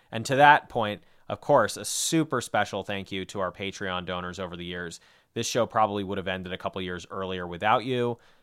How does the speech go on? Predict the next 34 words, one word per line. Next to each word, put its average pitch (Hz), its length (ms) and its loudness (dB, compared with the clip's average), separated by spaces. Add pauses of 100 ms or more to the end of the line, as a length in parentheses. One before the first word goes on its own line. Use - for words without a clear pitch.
(140)
Um, 87 400 -6
you 92 120 -10
were 87 340 -8
a 87 220 -6
small 120 380 2
but 110 320 -2
mighty 110 540 0 (260)
number 104 320 -4
of - 80 -8
people, 101 540 -2 (380)
and, 90 500 -6
uh, 92 180 -6
we 98 120 -6
really 104 440 -4
just 92 320 -10 (160)
tremendously 98 540 -6
appreciated 90 540 -6
that 87 240 -4
support. 87 540 -8 (360)
Um, 90 200 -4
Rachel, 139 280 -2
did 127 100 -8
you 123 100 -6
have 123 140 2
any 120 140 -4
closing 110 440 -4
thoughts 107 380 2
before 104 380 -6
we 98 260 -4 (380)
wrap 101 340 0
up 101 200 0
this - 440 -4
listener 101 360 -4
update? 107 420 -4